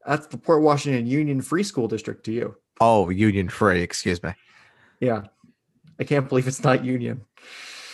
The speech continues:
Speaker 2: I'm gonna bring out the Jamie Carragher again for a second. That's a load of bollocks.
Speaker 1: It is. All right. I did come out. Yeah. It would be funny if you're like, "I went to a school district.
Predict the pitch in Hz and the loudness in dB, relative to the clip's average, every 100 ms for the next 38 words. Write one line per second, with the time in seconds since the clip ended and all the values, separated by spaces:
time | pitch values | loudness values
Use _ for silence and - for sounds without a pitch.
0 | - - - 107 98 107 98 113 107 95 | -20 -6 0 2 4 4 2 0 -2 -2
1 | 92 104 90 87 80 87 - - 90 - | 0 0 0 -4 -8 -8 -8 -12 -12 -12
2 | - - _ - 302 427 339 226 240 175 | -16 -20 _ -6 0 2 6 6 6 4
3 | 151 160 175 - - - _ - - - | 4 4 2 0 0 -4 _ -20 -18 0
4 | 135 156 - - _ _ _ _ _ _ | 2 2 0 -14 _ _ _ _ _ _
5 | _ _ _ _ _ _ 123 110 - _ | _ _ _ _ _ _ -4 -2 -4 _
6 | _ _ _ _ _ _ _ _ _ _ | _ _ _ _ _ _ _ _ _ _
7 | 120 123 131 - 127 120 - - - 123 | -6 -4 -4 -4 -2 -2 -4 -12 -6 -4
8 | 110 104 _ _ _ - 135 143 139 131 | -4 -10 _ _ _ -4 0 2 2 2
9 | 123 123 123 120 - 127 127 131 113 127 | 2 2 2 0 -2 -2 0 -2 -6 -4
10 | 120 120 - 117 | -4 -4 -4 -6